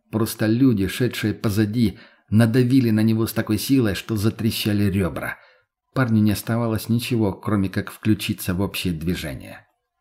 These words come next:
Первый выстрел прозвучал, как удар хлыста, но тут же потонул в реве нескольких тысяч глоток.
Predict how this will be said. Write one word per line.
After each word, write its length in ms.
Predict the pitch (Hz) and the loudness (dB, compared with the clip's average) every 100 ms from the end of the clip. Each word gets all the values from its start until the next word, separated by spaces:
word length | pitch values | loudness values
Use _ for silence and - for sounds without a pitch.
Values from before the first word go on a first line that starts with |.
| - | 0
Первый 340 | 110 113 110 | 2 4 4
выстрел 400 | 107 123 123 101 | 2 2 0 -2
прозвучал, 540 | 95 101 98 107 - 104 | 0 2 2 2 2 0
как 180 | 104 107 | 0 0
удар 220 | 101 101 | 0 0
хлыста, 680 | - 95 98 - 82 64 - _ _ _ | 0 0 -2 -2 -4 -6 -10 _ _ _
но 140 | - 104 | -4 0
тут 180 | 151 123 | 0 2
же 100 | 127 | 0
потонул 480 | 123 117 120 135 | 0 0 2 4
в 80 | 107 | 4
реве 300 | 101 135 110 | 4 2 4
нескольких 680 | 110 127 127 120 113 120 - | 2 2 0 -2 -2 -4 -2
тысяч 360 | 131 120 117 110 | -2 0 -2 0
глоток. 460 | 110 104 87 - | 0 0 -2 -8